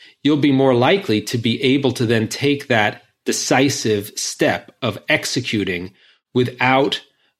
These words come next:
uh, going back over your decision over and over again, and instead just do it. Now, I say just do it. Remember, you've done a lot before the doing it. <laughs>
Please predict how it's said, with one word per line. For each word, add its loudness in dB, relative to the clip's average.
uh, 0
going 2
back 2
over 2
your 0
decision -2
over 4
and 0
over 2
again, -6
and -8
instead 0
just -2
do 2
it. -10
Now, 2
I 2
say 2
just 2
do -2
it. -14
Remember, 2
you've 2
done 4
a 4
lot 2
before 0
the -4
doing 0
it. -12
<laughs> -2